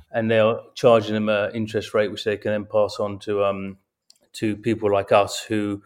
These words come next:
deposit our Bitcoin with them. So they're basically lending out our Bitcoin and making a return from, um, third parties, institutions, um, Bitcoin exchanges,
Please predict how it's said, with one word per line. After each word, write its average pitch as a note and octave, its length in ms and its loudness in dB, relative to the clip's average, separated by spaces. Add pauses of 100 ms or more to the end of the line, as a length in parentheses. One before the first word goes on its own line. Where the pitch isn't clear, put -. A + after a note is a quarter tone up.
(380)
deposit A2+ 440 4
our G2+ 180 -2
Bitcoin G#2 480 -2
with A2 180 -2
them. A#2+ 340 -2
So - 160 -2
they're A#2 100 10
basically A#2 380 4
lending G#2+ 340 2
out G#2 180 0
our G2+ 140 -4
Bitcoin G#2+ 420 -4
and G2+ 140 -6
making G#2 300 -4
a - 20 -4
return G2+ 520 -4
from, G2 400 -6 (520)
um, G#2 380 -6 (160)
third A2 340 0
parties, G#2 580 -2
institutions, G2+ 1000 -8 (380)
um, G2 360 -4 (100)
Bitcoin A2 340 -6
exchanges, G2+ 760 -6